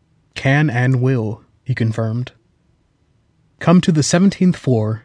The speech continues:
at two P M tomorrow, and let the secretary know why you're there."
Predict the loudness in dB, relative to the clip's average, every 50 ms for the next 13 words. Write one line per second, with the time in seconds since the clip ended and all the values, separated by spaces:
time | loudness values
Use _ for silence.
0 | _ -6 -6 -4 0 0 0 0 2 0 0 0 0 0 -2 -2 -2 -4 -6 -10
1 | -12 -14 -16 _ _ _ _ _ _ _ _ _ _ _ _ _ _ _ _ _
2 | _ _ -2 -2 0 0 0 0 0 0 0 0 0 -2 -2 -2 -2 -2 -2 -2
3 | -2 -4 -4 -2 -2 -2 0 0 0 0 0 0 0 -2 -2 -4 -4 -4 -6 -8
4 | -8 -10 -14 -16